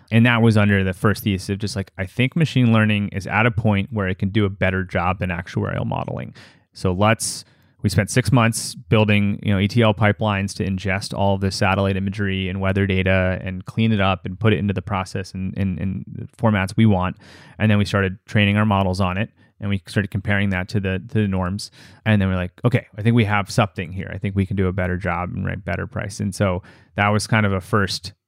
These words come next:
a first start. But then the thing that's interesting, right, you know, from a fundraising perspective is, like, models, they don't translate well into slides. Um, so <laughs> right, we had to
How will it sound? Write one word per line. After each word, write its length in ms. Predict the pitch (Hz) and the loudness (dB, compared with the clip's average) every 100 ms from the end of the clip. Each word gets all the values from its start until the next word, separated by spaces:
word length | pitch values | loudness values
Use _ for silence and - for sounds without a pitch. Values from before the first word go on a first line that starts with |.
| - | -10
a 80 | 113 | -4
first 220 | - 110 | 0 2
start. 240 | 95 87 | 0 0
But 100 | 120 | 0
then 160 | 117 120 | 2 2
the 80 | 110 | 2
thing 220 | 151 156 | 2 2
that's 160 | 107 135 | 2 2
interesting, 400 | 113 104 101 98 | 2 0 -2 -2
right, 240 | 98 - _ - | -2 -4 _ -8
you 80 | 98 | -6
know, 60 | |
from 200 | 92 110 | -4 -4
a 60 | 92 | -4
fundraising 520 | - 127 127 104 101 | 0 4 4 4 0
perspective 540 | 95 90 90 87 101 90 | -4 -4 -4 -2 -4 -4
is, 120 | - | -6
like, 180 | 90 _ - - _ - | -8 _ -20 -20 _ -4
models, 460 | 120 107 156 214 - _ _ | 0 2 2 0 -4 _ _
they 60 | - | 2
don't 120 | 160 | 2
translate 360 | - 156 147 175 | 2 0 2 0
well 200 | 98 - | 2 2
into 160 | 110 | 0
slides. 520 | - 87 80 180 - - _ 131 | -2 -6 -4 -4 -6 -20 _ 2
Um, 320 | 135 131 135 | 4 4 2
so 400 | - 160 131 127 | 4 6 8 6
<laughs> 60 | 110 | 6
right, 200 | 160 143 | 6 6
we 160 | 135 | 6
had 180 | 143 151 | 4 6
to 140 | 143 | 4